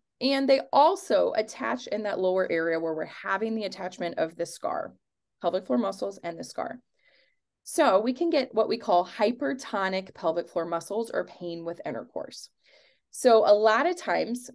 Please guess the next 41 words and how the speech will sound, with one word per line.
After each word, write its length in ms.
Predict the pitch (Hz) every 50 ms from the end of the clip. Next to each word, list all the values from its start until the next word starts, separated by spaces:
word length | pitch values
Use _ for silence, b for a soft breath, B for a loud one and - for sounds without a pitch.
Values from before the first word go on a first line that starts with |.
| - _
we've 140 | - 208 196
got 200 | 196 196 175 -
twenty-eight 600 | - - 208 190 196 220 240 247 247 - 208 208 -
different 220 | 247 254 277 294
muscles 260 | 240 240 247 269 269
down 220 | 262 220 180 170 175
here, 220 | 175 170 165 -
and 100 | - 202
a 60 | 208 208
lot 280 | 220 247 277 - -
of 100 | 349 311
times 440 | - - - 208 190 190 190 190 190 b b b b b b b _ _ _ _
they're 460 | - 240 247 254 254 262 254 254 247
either 340 | - - 214 208 214 208 202
tight 440 | 208 - - - 220 196 196 202 -
on 180 | 175 180 180 175
one 220 | 175 175 170 165
side 260 | 165 - 175 160 160 -
than 140 | 151 135
the 160 | 147 135 - -
other, 500 | - 320 320 339 311 294 294 294 285 262 -
could 120 | 247 -
be 120 | 170 180 175 - - -
on 120 | 185 175
the 80 | 160 160
left 240 | 175 170 170 175 -
versus 340 | - 160 165 170 165 185 196
right, 320 | 247 247 247 247 254 247 - -
front 200 | - - - -
to 120 | - - - -
back. 320 | 240 247 240 240 247 247 247 - _ _ _
Everybody's 920 | - - 208 240 254 277 254 233 262 285 254 254 247 240 240 247 247 247
high 200 | - - 254 247
and 200 | 247 233 233 240
tight. 360 | 247 - - 226 226 240 233 B B B B B B B B _ _ _
It 140 | - 226 226
can 140 | - 262 269
be 120 | 311 294
different 380 | 226 220 208 - 247 214 - -
for 160 | - 214 -
everyone. 640 | - 151 - - - 151 - - - - - - -